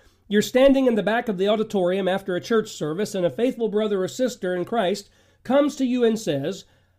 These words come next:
'Brother, I'm hungry. Sister, I'm, I'm thirsty. And with this weather changing, I, I'm gonna be cold because I don't have a coat to wear this winter.'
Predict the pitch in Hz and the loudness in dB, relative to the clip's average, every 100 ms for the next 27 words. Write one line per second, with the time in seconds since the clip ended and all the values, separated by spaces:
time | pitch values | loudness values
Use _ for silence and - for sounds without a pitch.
0 | _ - 170 226 226 233 175 190 143 208 | _ -6 2 2 2 -2 -2 -4 -2 0
1 | 190 131 120 - _ _ _ _ _ - | 0 -2 -6 -10 _ _ _ _ _ -2
2 | 240 240 226 220 220 - _ - 220 214 | -2 2 2 2 -2 -8 _ -2 -2 -2
3 | 220 233 202 - 139 - _ _ _ _ | 2 2 2 -2 -12 -12 _ _ _ _
4 | _ _ - 202 233 269 226 262 277 262 | _ _ -2 2 4 4 4 4 4 2
5 | 233 247 240 233 226 _ _ 185 214 202 | 2 0 0 -2 -6 _ _ -16 -14 -4
6 | 233 262 269 233 - 247 254 202 226 220 | 0 4 4 2 -2 0 2 0 0 0
7 | 226 247 208 226 202 247 233 175 160 151 | 2 2 2 0 0 0 0 0 -2 -2
8 | 139 131 160 127 110 | -4 -4 -2 -2 -6